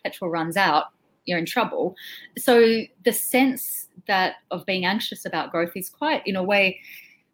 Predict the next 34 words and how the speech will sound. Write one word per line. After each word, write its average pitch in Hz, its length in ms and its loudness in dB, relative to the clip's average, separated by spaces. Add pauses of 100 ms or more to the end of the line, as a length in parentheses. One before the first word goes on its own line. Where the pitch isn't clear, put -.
(340)
not 208 240 4
misplaced. - 680 -2
It's, 190 140 -4
it's - 220 -6
fair 233 300 2
enough 170 380 -2
and 165 260 -2
reasonable 190 440 0
on 165 120 -4
one 160 180 -4
level, 175 440 -2
but 190 80 4
I 185 80 4
think 190 280 -4
it 165 100 0
misses 196 540 0 (100)
the 185 120 2
more 180 320 2
important 165 500 0
conversation 165 720 -2
of 147 120 0
how 185 360 2
do 180 140 0
we 160 160 2
go 165 300 2
about 165 480 2
designing 165 480 0
the 156 80 -2
economy 160 420 -4
that's - 260 -2
not 190 400 0
dependent 156 500 -6
on 147 160 -4
growth? 135 300 -4